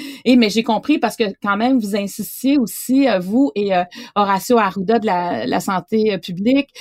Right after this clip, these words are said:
pour dire qu'il fallait que la personne soit en santé.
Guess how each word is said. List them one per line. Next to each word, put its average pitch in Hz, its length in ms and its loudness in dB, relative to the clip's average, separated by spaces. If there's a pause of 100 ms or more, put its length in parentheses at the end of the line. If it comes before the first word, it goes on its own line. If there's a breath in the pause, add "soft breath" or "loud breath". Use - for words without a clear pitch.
(260 loud breath)
pour 208 200 4
dire 254 360 0
qu'il 220 140 2
fallait 208 280 0
que 233 100 0
la 220 80 0
personne 247 320 0
soit 208 320 0
en 202 160 0
santé. 175 560 -6